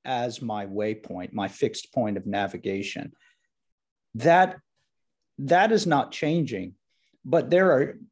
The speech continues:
tides, there are winds, there are all sorts of things that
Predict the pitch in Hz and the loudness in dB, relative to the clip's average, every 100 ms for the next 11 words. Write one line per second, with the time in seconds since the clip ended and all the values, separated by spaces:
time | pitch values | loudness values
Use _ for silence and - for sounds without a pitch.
0 | _ _ - - 156 151 110 98 - 117 | _ _ -4 4 6 6 4 0 -6 -4
1 | 113 113 101 104 131 147 120 101 113 117 | -4 -2 -4 -2 0 0 0 -4 -4 -4
2 | 107 107 - 160 190 190 175 156 151 113 | -4 -6 -2 0 0 -2 -4 -4 -6 -12
3 | - 151 143 131 - - 131 123 | -8 -4 -4 -6 -8 -4 -2 -2